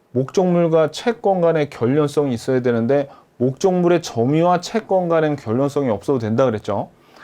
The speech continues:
뭐 삼, 사, 오 번은 간단한 거니까 요거만 보겠는데 요 타인의 물건일 거란 것은 뭐냐면 채권자가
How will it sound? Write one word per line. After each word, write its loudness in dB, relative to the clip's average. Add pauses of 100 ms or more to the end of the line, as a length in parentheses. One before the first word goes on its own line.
(100)
뭐 2
삼, 0
사, 2
오 2
번은 0
간단한 -2
거니까 -2
요거만 0
보겠는데 -2 (680)
요 0
타인의 2
물건일 2
거란 0
것은 -4
뭐냐면 -2
채권자가 2